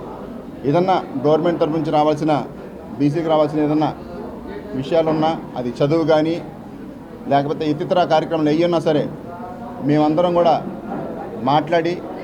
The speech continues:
ప్రభుత్వాన్ని దగ్గరికి కూడా మా సమస్యలను తీసుకెళ్ళి తొందర తొందరగా అవన్నీ కూడా సాల్వ్ అయ్యే విధంగా ఈ జాతీయ బీసీ సంక్షేమ సంఘం పనిచేస్తుందని కూడా మేము చెప్పడం జరుగుతూ ఉంది.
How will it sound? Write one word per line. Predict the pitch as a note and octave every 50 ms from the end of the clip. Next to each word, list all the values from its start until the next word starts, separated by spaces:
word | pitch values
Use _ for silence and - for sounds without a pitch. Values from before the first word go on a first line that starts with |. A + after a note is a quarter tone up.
| - - - - - - D3+
ప్రభుత్వాన్ని | C#3 C#3 D3+ D3+ F3 F3 E3+ E3 D#3+ D#3+
దగ్గరికి | D3+ D#3+ D3+ C#3+ D#3+
కూడా | G3+ D#3 D3+
మా | D3 C#3 C#3+
సమస్యలను | C3+ D3 D3+ D#3+ D#3+ D#3+ D3+ - C#3+
తీసుకెళ్ళి | D3 C#3+ - - E3 D3 D3 D3 - - - - - - - - - - - - - - - - - - - - - - - - - - -
తొందర | D#3 E3 F#3 G3 - G3
తొందరగా | F#3 F3+ F#3 F#3 D#3+ E3+ D3+ B2+ - - - - - - - - - - -
అవన్నీ | C3+ C#3+ D3+ E3 E3+ F3 F3+
కూడా | E3+ D#3 -
సాల్వ్ | D3+ D3 D#3 E3 E3 E3
అయ్యే | D#3+ D#3 D#3
విధంగా | D3+ D3+ D3+ D3+ D3+ C#3 B2 - - - - - C3+
ఈ | C3 A#2+ C#3
జాతీయ | D3 D#3 D3+ F3 D#3+ D#3
బీసీ | D3+ D3+ D3 D#3+
సంక్షేమ | D#3 D3+ C#3+ D3+ C#3+ C#3+ D3
సంఘం | C#3+ C#3+ C#3+ C3 A#2+ - - - - - - - - - - - - - - -
పనిచేస్తుందని | C#3 C#3+ D#3+ D#3+ E3 D3+ D3 D#3 D#3 D3 C#3+ D3+
కూడా | C#3+ C#3+ C#3 A#2+ A2+ - - - - - - -
మేము | B2+ C3 B2+ -
చెప్పడం | C#3 - D#3 D#3 D3+ D3+
జరుగుతూ | D3 C#3+ C#3+ D3 C#3 C3 B2+
ఉంది. | B2+ B2 C3+